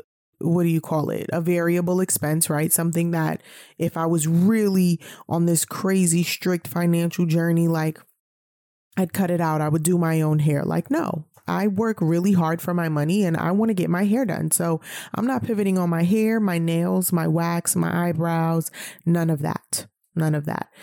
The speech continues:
And, um, you know, there's women out here who aren't pivoting on the kind of purses that they wear or on the kind of hair that they buy or,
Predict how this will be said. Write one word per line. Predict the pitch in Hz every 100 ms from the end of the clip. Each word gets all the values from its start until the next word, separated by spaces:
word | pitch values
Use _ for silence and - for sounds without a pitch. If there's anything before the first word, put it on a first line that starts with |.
| - - _
And, | - 175 170 165 165 160 156 -
um, | 165 160 160 156
you | 233 330
know, | 196
there's | 196 277 226
women | 208 202
out | 190 190
here | 208 202
who | 202
aren't | - 190 196
pivoting | 202 190 196 196 -
on | 180 185
the | 185
kind | 185 190
of |
purses | 202 214 262 190
that | 160 160
they | 156
wear | 151 151 147 147
or | - 165 165 160 - - -
on | - 175
the | 180
kind | - 185
of | 208
hair | 180 208 226
that | 175
they | 156 151
buy | 151 143 151 151 -
or, | 160 160 160 156